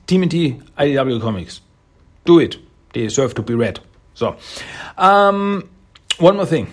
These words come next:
you know, one more thing before I leave, before I go, before I finish up, is the random quote of the day. <laughs> And for this, um, one thing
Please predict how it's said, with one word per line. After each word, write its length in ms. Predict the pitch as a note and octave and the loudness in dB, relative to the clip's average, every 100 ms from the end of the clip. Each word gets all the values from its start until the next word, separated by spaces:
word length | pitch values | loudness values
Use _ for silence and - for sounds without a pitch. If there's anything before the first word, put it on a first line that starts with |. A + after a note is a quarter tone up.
| - | -14
you 140 | - G#2+ | -6 0
know, 140 | A#2+ | 0
one 260 | A2 C#3 E3 | 0 0 0
more 100 | D#3 | 0
thing 220 | D3 C#3 | -2 -2
before 360 | A#2 B2+ D#3 D#3 | -6 2 2 2
I 100 | D#3 | -2
leave, 340 | D3 C3 B2 | -2 -2 -4
before 320 | - G#2+ C#3 | -12 -6 -4
I 60 | B2+ | -4
go, 260 | A#2 A2 G#2+ | -2 -2 -4
before 520 | G2 F2+ G2+ G2 G2 - _ _ _ _ _ _ - - | -8 -8 -4 -4 -8 -18 _ _ _ _ _ _ -18 -4
I 140 | D3 | -2
finish 280 | C#3+ C#3 A#2+ | 0 -2 0
up, 260 | A2+ A2+ - _ _ _ _ _ _ _ | -2 -2 -14 _ _ _ _ _ _ _
is 120 | - A2 | -10 -4
the 60 | |
random 260 | G#2+ A2+ G#2+ | -2 -2 -4
quote 240 | - G#2 | -6 -8
of 100 | F#2+ | -6
the 80 | F2+ | -6
day. 300 | G2+ E3+ - - - - - | -2 -4 -4 -16 -20 -18 -6
<laughs> 460 | - - F3+ - - _ - D#3+ D#3 D#3+ E3 E3+ | -4 -2 -2 -4 -6 _ -8 -8 -8 -4 -2 0
And 260 | D#3+ E3 | 2 2
for 80 | D#3 | 2
this, 400 | D3 E3 D#3+ - - | 2 2 0 -10 -8
um, 540 | C3 C3 C3 C3 C3 - - | -4 -4 -2 -2 -4 -8 -2
one 180 | C#3 | 0
thing 340 | C#3 B2+ B2+ | 2 0 -2